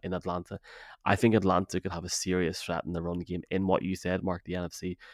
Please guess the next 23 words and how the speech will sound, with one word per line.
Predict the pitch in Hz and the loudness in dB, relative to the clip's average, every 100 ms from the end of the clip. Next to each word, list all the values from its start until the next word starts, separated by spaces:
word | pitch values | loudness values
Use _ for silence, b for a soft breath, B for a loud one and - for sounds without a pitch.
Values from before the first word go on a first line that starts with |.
| B | B
The | 95 | 2
N | 98 | 4
F | 95 | 4
C | - 92 | 0 0
is | 85 | 0
such | 92 | -4
a | - | -6
question | 90 90 - | -2 -2 -2
mark | 95 90 | -6 -6
this | 90 - | -10 -6
year. | 87 - B B | -6 -8 B B
And | 98 | 0
if | 95 | 2
they | 107 | 4
can | 120 | 4
get | 120 113 | 2 2
that | 98 | -2
right, | - 98 104 131 - - _ - | 0 4 4 2 -6 -18 _ -10
where | 95 92 90 87 - _ - | 0 4 4 2 -2 _ -4
they | 90 | -4
have | - 90 98 98 92 | 0 4 4 4 0
Allgeier's | 87 90 90 87 - | 0 0 2 0 0
ceiling | - 98 117 | 2 4 4